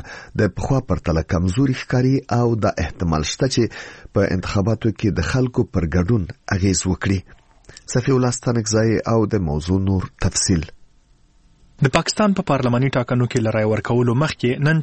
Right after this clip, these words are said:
Speaker 2: چوپتیا ده او سبا پنجشنبه د فبروري په اتمه به د پاکستان خلک د دغه هیواد د مرکزي او ایالتي پارلمانو د غړو د ټاکلو لپاره د رای ورکولو مرکزونو ته لاړ شي. د سبا په انتخاباتو کې د ګډون لپاره له یو سلو شلو میلیونو څخه زیاتو پاکستانیانو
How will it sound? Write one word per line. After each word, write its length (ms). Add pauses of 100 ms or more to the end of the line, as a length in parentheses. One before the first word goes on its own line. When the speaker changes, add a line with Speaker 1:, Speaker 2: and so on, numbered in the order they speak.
Speaker 2:
چوپتیا 320 (120)
ده 120
او 100
سبا 300
پنجشنبه 480
د 100
فبروري 400
په 140
اتمه 260
به 140
د 80
پاکستان 420
خلک 300
د 100
دغه 160
هیواد 260
د 120
مرکزي 500
او 20 (120)
ایالتي 460
پارلمانو 500 (100)
د 100
غړو 300
د 100
ټاکلو 360
لپاره 320 (680)
د 80
رای 160
ورکولو 440
مرکزونو 440
ته 140
لاړ 180
شي. 120 (580)
د 80
سبا 240
په 100
انتخاباتو 460
کې 100
د 100
ګډون 300
لپاره 260
له 120
یو 120
سلو 200
شلو 260
میلیونو 320
څخه 240
زیاتو 300
پاکستانیانو 640